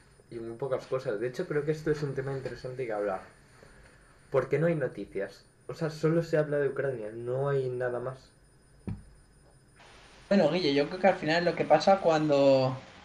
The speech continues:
Speaker 2: cuando hay un tema candente e interesante, como pasó con el covid al principio,
Speaker 1: Claro.
Speaker 2: eh, como pasaron con tantas cosas, que al final las noticias yo creo que se, se colapsan, ¿sabes? En plan, solo hablan del mismo tema.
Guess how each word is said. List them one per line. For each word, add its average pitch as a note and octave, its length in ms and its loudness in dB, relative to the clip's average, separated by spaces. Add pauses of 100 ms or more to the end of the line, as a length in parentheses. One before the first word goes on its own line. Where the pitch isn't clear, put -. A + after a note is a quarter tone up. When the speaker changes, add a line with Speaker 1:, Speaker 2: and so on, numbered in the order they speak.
(1200)
Speaker 2:
cuando D3 180 4
hay E3 100 4
un G3+ 120 4
tema F#3 400 4
candente D3+ 480 2
e G3+ 40 8
interesante, E3 720 0
como C#3+ 160 -2
pasó C#3 260 -4
con D#3 140 0
el C#3 120 -2
covid D3 220 4
al C#3 140 4
principio, E3 800 4
Speaker 1:
Claro. A2 360 -4 (800)
Speaker 2:
eh, C#3 640 4
como C#3 160 0
pasaron C#3 460 2
con D#3+ 140 -2
tantas D#3+ 300 2
cosas, G3+ 360 2
que D3+ 280 4
al C#3+ 120 4
final D#3 280 0
las G3 120 4
noticias E3 420 4
yo F3+ 100 -2
creo G3+ 160 6
que G#3 120 6
se, D3 640 4
se C3+ 140 -4
colapsan, C#3+ 460 6
¿sabes? F3 240 8
En D#3+ 80 0
plan, C#3+ 180 0
solo E3 180 6
hablan F#3+ 200 4
del D#3 100 2
mismo D#3 240 2
tema. D#3 280 4